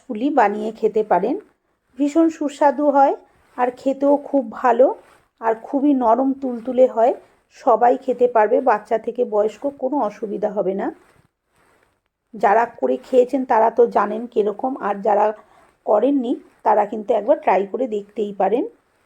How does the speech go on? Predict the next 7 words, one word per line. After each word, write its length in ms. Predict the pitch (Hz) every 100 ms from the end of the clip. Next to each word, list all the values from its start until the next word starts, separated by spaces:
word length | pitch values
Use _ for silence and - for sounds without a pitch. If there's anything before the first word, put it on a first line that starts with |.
| _ _ _ _
দ্বিতীয় 320 | 233 262 294 294
খোলার 300 | 285 269 269 277
পুলিগুলো 440 | 254 262 247 247 285
আমি 140 | 247 254
সব 220 | 285 254 226
ভেজে 300 | 202 220 220
নিয়েছি। 440 | 208 202 196 196